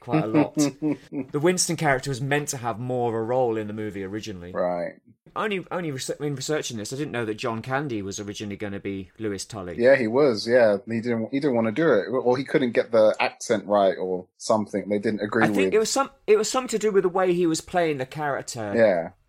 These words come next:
Speaker 1: Ivan Reitman was, wasn't very happy with it or something.
Speaker 2: Mm.
Speaker 1: So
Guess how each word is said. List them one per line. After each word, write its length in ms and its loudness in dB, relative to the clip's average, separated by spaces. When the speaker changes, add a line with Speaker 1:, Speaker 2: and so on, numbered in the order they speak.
Speaker 1:
Ivan 300 0
Reitman 420 -4
was, 180 -8
wasn't 280 -8
very 180 -4
happy 300 -10
with 180 -8
it 240 -10
or 140 -12
something. 420 -6
Speaker 2:
Mm. 260 -4
Speaker 1:
So 580 -6